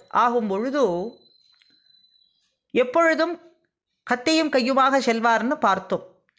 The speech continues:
அருளாள பெருமாள் எம்பெருமானார் இவரிடத்திலே கேட்டார்,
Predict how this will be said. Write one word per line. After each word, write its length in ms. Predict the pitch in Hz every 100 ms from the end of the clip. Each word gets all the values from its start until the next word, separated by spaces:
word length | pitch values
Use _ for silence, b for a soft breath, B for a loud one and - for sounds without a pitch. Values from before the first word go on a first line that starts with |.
| _ _ _ _ _ -
அருளாள 400 | 202 277 330 339
பெருமாள் 340 | 330 285 277 262
எம்பெருமானார் 680 | 214 226 262 262 240 233 277
இவரிடத்திலே 500 | 220 214 226 247 240
கேட்டார், 540 | 233 214 220 208 214